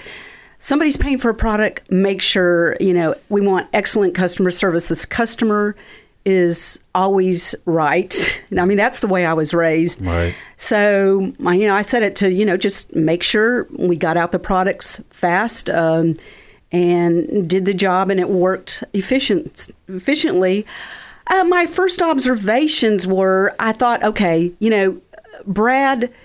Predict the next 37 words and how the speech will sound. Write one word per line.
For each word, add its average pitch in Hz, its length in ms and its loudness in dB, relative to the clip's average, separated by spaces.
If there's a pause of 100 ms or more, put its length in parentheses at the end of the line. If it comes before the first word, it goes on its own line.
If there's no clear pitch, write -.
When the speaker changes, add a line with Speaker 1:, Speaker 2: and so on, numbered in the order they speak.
(760)
Speaker 1:
his, 247 420 0
his 233 220 0
thing, 220 260 0
his 202 160 0
biggest 262 400 -2
product 208 340 -2
was 175 160 0
filing 180 580 0
systems. 165 640 -2 (640)
And 233 600 2 (180)
with 220 280 0
the, 202 320 2 (800)
the, 220 420 0 (240)
you 240 100 2
know, 220 180 2
the, 196 260 2
the 180 520 -2 (1040)
introduction 220 760 2
of 185 160 2
the 185 100 0
non-, 190 600 2
the 180 80 0
electronic 208 960 -2
filing 202 600 0
and 190 120 2
the 190 60 2
mandate, 190 600 2
you 202 100 2
know, 180 160 2
they 180 120 2
were 175 140 2
all 180 140 2
Speaker 2:
Right. 170 80 0
Speaker 1:
supposed 208 320 0
to 220 80 2
go 196 240 0
electronic. 269 880 0